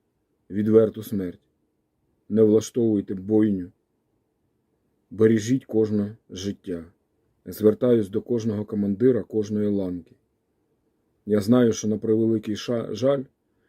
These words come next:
не всі командири себе до-, поводять достойно. Подумайте, що ви або вмрете на фронті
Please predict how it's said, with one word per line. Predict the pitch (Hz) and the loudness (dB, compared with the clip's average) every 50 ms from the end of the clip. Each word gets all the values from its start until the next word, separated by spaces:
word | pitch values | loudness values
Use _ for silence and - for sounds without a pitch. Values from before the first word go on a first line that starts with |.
| _ _ _ | _ _ _
не | - 117 127 131 | 2 4 4 4
всі | 123 - - 151 131 | 2 0 0 0 0
командири | - - 101 98 95 98 95 117 131 127 107 101 | 0 0 -4 -4 -4 -2 0 0 2 2 0 -4
себе | - - 90 92 104 | -8 -12 -6 -6 -6
до-, | 95 - - 101 | -6 -6 -10 -10
поводять | 90 - - 98 98 107 117 113 110 104 101 101 | -10 -8 -6 -4 -2 -2 -2 -2 -2 -4 -6 -6
достойно. | 107 107 104 - _ 107 98 92 87 - - 113 _ _ _ _ _ _ _ _ _ _ _ _ _ _ _ _ _ | -8 -10 -10 -8 _ -6 -6 -6 -6 -10 -14 -18 _ _ _ _ _ _ _ _ _ _ _ _ _ _ _ _ _
Подумайте, | - 110 110 113 117 110 104 95 90 - 92 90 - | -4 -2 2 4 4 4 4 2 -2 -6 -8 -8 -8
що | - - 107 | -8 -8 -4
ви | 104 113 117 113 | 0 2 2 2
або | 101 104 110 110 107 | 2 2 2 0 2
вмрете | 104 104 104 110 117 113 107 - 139 139 135 135 - _ _ _ _ _ _ _ _ _ _ _ _ _ | 2 0 0 2 2 0 0 0 -2 -4 -4 -6 -12 _ _ _ _ _ _ _ _ _ _ _ _ _
на | - 107 107 101 | -12 -12 -10 -10
фронті | - 117 110 101 98 92 - - - | -4 -4 -2 -2 -2 -4 -8 -14 -20